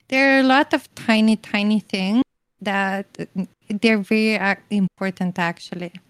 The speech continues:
And it's so easy to, like, there's one dish, um, one kind of pasta that I still don't know how to make. It's called pasta aglio e olio. So basically you have pasta, oil, um,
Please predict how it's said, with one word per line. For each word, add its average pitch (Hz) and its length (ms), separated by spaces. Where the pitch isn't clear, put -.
And 233 160
it's 233 160
so 247 180
easy 226 340
to, 208 260
like, 214 180
there's 247 240
one 254 360
dish, 214 360
um, 196 600
one 202 360
kind 196 240
of 185 100
pasta 185 380
that 196 220
I 202 140
still 190 260
don't 185 160
know 180 140
how 185 160
to - 160
make. - 320
It's - 200
called 202 400
pasta 196 360
aglio 202 240
e 190 120
olio. 196 440
So 220 180
basically 202 480
you 196 60
have 190 220
pasta, 254 540
oil, 196 420
um, 180 680